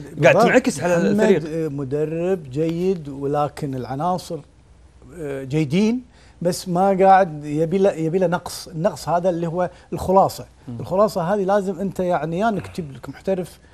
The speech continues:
Speaker 2: مميز، يا محل، لاعب محلي مميز يعرف يدل المرمى ويخلص المجهود اللي قاعد يبذله الفريق. قاعد يلعب كرة حلوة وقاعد يوصل للمرمى، لكن بالأخير ما قاعد يهدف، وهذه ترى مو سهلة، وهذا اللي قاعد تطير منه ال-، ال-،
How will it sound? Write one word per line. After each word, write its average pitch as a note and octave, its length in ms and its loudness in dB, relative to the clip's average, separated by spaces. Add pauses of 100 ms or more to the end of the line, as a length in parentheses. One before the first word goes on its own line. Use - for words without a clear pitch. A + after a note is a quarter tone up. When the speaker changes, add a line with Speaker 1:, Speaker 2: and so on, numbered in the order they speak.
(200)
Speaker 2:
مميز، F3+ 520 -2 (240)
يا G3 140 4
محل، F#3 360 -2
لاعب F3+ 420 2
محلي F#3 340 -4
مميز E3+ 480 -4
يعرف C#3+ 320 -2
يدل D#3+ 240 -4
المرمى F3 400 -4 (280)
ويخلص G#3+ 520 -2 (280)
المجهود F#3+ 540 2
اللي A#3 240 2
قاعد G3+ 220 2
يبذله G3+ 400 2
الفريق. A#3+ 460 -4 (720)
قاعد B2+ 200 -2
يلعب D#4 180 2
كرة D#4 180 -2
حلوة B3 300 -2 (300)
وقاعد D3+ 300 0
يوصل C#4 340 0
للمرمى، B3 360 -2 (420)
لكن E3+ 240 -4
بالأخير F3+ 320 -4
ما C4 160 -4
قاعد D#4 200 -6
يهدف، A#3 380 -6 (640)
وهذه G3+ 220 -2
ترى F3 320 -4
مو E3+ 80 -10
سهلة، C#4 360 -2 (480)
وهذا A3 220 0
اللي C4+ 220 2
قاعد G#3 320 0
تطير A#3 160 -2
منه A#3 260 -4
ال-، G#3+ 60 -8
ال-، G3 40 -12